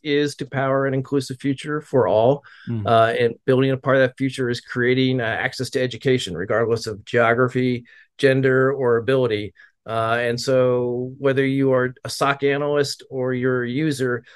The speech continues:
Speaker 1: uh, that level of education is super important. Uh, and we're living in a time where, you know, we're living in a digital economy, uh, and that shouldn't be
Speaker 2: Yeah.
Speaker 1: seen as a luxury, but it,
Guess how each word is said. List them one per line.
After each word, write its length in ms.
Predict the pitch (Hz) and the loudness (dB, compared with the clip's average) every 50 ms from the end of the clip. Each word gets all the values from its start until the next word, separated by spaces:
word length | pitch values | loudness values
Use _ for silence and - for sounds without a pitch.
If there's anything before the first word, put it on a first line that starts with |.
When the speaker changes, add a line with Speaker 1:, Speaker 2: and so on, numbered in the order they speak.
| - _ | -14 _
Speaker 1:
uh, 180 | 110 113 117 117 | -2 0 2 2
that 220 | 123 135 135 139 | 2 2 2 2
level 240 | 147 139 135 139 131 | 2 2 2 0 0
of 80 | 123 131 | 0 0
education 560 | 131 123 123 - - 127 123 107 123 123 107 | 0 -2 -4 -8 -6 -6 -6 -6 -6 -6 -8
is 140 | 101 - - | -8 -8 -6
super 400 | - - 139 131 - 131 117 113 | -2 -2 -2 0 0 0 0 0
important. 540 | 110 101 - - - 101 80 87 92 - - - - - - _ | -2 -4 -2 -2 0 0 -2 -4 -8 -14 -16 -20 -20 -20 -18 _
Uh, 240 | - 110 110 107 113 113 | -2 0 2 4 4 4
and 120 | 113 123 | 2 2
we're 320 | 123 131 131 127 127 127 131 - - - | 2 4 4 4 2 0 -2 -4 -10 -12
living 480 | 165 156 170 170 180 175 165 156 151 147 | -2 0 2 4 4 4 2 2 0 0
in 160 | 156 156 139 | 0 0 -2
a 60 | 135 | 0
time 600 | - 160 147 147 143 139 143 139 139 143 139 135 | 0 -2 0 0 2 2 2 2 0 -2 -4 -4
where, 460 | 131 127 135 135 135 135 135 135 135 | -2 -2 0 2 2 2 2 2 0
you 140 | 131 131 131 | 0 -2 -2
know, 280 | 131 127 120 120 131 - _ | -2 -2 -4 -6 -8 -12 _
we're 220 | 151 143 139 139 | -4 -2 -2 0
living 280 | 143 156 160 156 156 139 | 2 2 2 4 2 0
in 120 | 135 135 | 0 0
a 80 | 131 127 | -2 0
digital 420 | 127 139 139 127 139 139 131 127 | 0 0 0 0 0 0 0 -2
economy, 540 | 120 - - 143 131 123 120 95 92 90 - _ - - _ _ _ | -4 -4 -4 -4 -4 -4 -4 -6 -8 -8 -10 _ -20 -20 _ _ _
uh, 140 | 110 110 104 107 | -6 -4 -4 -2
and 100 | 110 123 | 0 2
that 160 | 131 123 127 | 0 0 0
shouldn't 280 | - - 147 139 113 98 | -2 -2 -2 0 0 0
be 60 | 127 | 0
Speaker 2:
Yeah. 20 | |
Speaker 1:
seen 340 | 127 - - 135 135 131 127 | 0 -2 -2 0 0 2 2
as 160 | 127 123 120 | 2 2 2
a 100 | 123 120 | 2 2
luxury, 720 | 113 113 117 123 127 120 - 113 107 104 104 101 104 107 101 - | 2 2 0 0 -2 -4 -4 -6 -4 -4 -4 -4 -6 -6 -4 -2
but 180 | 113 110 110 | -2 0 0
it, 220 | 117 120 117 - | 0 -2 -2 -4